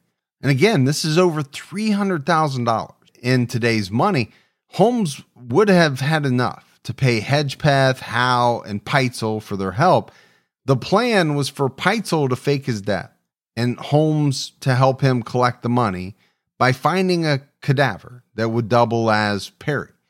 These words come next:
They would horribly disfigure this cadaver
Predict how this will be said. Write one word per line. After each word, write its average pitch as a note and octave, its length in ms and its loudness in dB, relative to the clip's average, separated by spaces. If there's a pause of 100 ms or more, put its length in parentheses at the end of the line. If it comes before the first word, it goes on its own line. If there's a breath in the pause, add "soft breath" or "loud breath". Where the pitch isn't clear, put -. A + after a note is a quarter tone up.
(260)
They C#3+ 160 2
would C#3 320 4
horribly D#3 640 2
disfigure A#2+ 880 -4 (460)
this C3 200 2
cadaver B2+ 760 -2